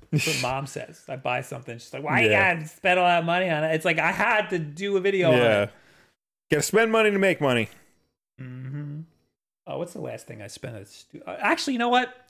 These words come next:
Speaker 1: I don't sp-, I don't really spend that much. I, I bought a freaking controller
Speaker 2: Yeah.
Speaker 1: to do a video on. Thirty bucks.
Speaker 2: There you go.
Speaker 1: The, the Games Guardian, that was all alone.
Speaker 2: Yep.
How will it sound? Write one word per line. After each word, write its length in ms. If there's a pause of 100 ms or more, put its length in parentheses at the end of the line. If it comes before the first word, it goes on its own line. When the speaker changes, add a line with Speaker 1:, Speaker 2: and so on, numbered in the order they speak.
(140)
Speaker 1:
I 120
don't 180
sp-, 300
I 80
don't 160
really 160
spend 320
that 140
much. 100 (200)
I, 60
I 40
bought 200
a 40
freaking 280
controller 460 (120)
Speaker 2:
Yeah. 260
Speaker 1:
to 40
do 60
a 20
video 300
on. 180 (520)
Thirty 160
bucks. 260 (320)
Speaker 2:
There 160
you 80
go. 160 (960)
Speaker 1:
The, 220 (160)
the 260 (220)
Games 320
Guardian, 560 (840)
that 140
was 120
all 160
alone. 320 (1160)
Speaker 2:
Yep. 280